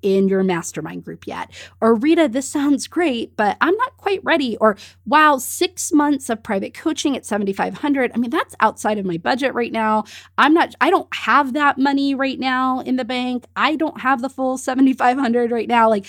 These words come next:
that's a little bit outside of what I can do." Whatever their answer is, I always, you know, first I wanna say, since this is a little teaching moment on sales,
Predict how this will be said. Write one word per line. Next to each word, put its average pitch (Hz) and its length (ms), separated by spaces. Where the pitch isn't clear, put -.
that's 320 240
a 320 40
little 302 240
bit 277 100
outside 240 400
of 220 100
what 196 100
I 196 100
can 190 260
do." 302 440
Whatever 370 300
their 240 240
answer 233 560
is, - 540
I 262 180
always, 359 640
you 240 80
know, 202 240
first 247 280
I 233 60
wanna 185 180
say, 185 340
since 202 160
this 202 120
is 190 100
a 196 60
little 190 180
teaching 180 340
moment 165 220
on 156 100
sales, - 440